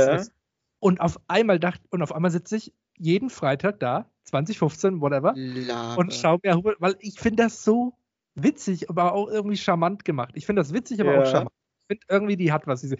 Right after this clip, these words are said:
Speaker 1: ich, ich mach mich jetzt wahrscheinlich total zum Affen und alle Leute rollen mit den Augen, aber ich fand tatsächlich, dass die Serie <laughs> was hat und ich hab, bin wirklich zum Fan geworden. Ich bin Hubert und Staller
Speaker 2: Digga, ist das nicht sogar jetzt schon auf Netflix mittlerweile?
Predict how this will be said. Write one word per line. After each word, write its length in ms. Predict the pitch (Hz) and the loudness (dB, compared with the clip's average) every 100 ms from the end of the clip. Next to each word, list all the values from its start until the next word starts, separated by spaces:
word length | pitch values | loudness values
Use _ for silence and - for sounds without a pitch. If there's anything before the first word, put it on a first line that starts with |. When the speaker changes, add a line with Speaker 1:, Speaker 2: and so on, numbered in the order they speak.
| - 277 | -6 -2
Speaker 1:
ich, 140 | 175 156 | -2 -2
ich 180 | 190 - - | -4 -6 -8
mach 260 | 175 190 | -2 0
mich 120 | 226 220 | 0 -2
jetzt 100 | 208 | 0
wahrscheinlich 240 | 208 202 | -2 -2
total 260 | 165 180 185 | -2 -2 -2
zum 160 | 202 | -4
Affen 220 | 180 - 180 | -4 -4 -4
und 40 | |
alle 80 | 165 | 0
Leute 360 | 160 170 165 160 - 170 | 2 2 -2 -4 -12 -2
rollen 260 | 156 208 | 2 4
mit 80 | 185 | 2
den 100 | 151 | 0
Augen, 260 | 165 160 151 | 0 0 0
aber 100 | 156 | -4
ich 100 | 156 | -2
fand 220 | 185 190 - - - _ | -4 -4 -10 -20 -20 _
tatsächlich, 500 | 170 202 196 208 202 | -4 -2 0 0 -2
dass 140 | 180 | -4
die 80 | 175 | 0
Serie 320 | 165 180 165 | 2 4 2
<laughs> 80 | 170 | 2
was 240 | 160 160 - | 2 0 0
hat 160 | 165 | -2
und 100 | 165 | -2
ich 40 | - | 0
hab, 180 | 170 - - - | 0 -2 -16 -4
bin 140 | 170 | 0
wirklich 260 | 139 180 - | 2 2 -2
zum 100 | 175 | -8
Fan 400 | - - 151 156 | -4 -2 0 0
geworden. 280 | 139 117 113 | -2 -2 -4
Ich 80 | 123 | -4
bin 180 | 156 139 | -4 -2
Hubert 200 | 175 196 | 2 2
und 100 | 156 | 0
Staller 160 | 165 160 | 2 4
Speaker 2:
Digga, 300 | 165 196 151 - - | 6 6 6 2 -6
ist 180 | - 160 | -12 -8
das 120 | 156 | -6
nicht 140 | 147 | -6
sogar 260 | - 135 127 | -2 0 0
jetzt 160 | 127 | 0
schon 120 | - 123 | -4 -4
auf 120 | - | -4
Netflix 460 | 127 - 330 - | -8 -6 -8 -6
mittlerweile? 580 | 247 262 214 214 214 262 | -8 -6 -4 -4 -6 -8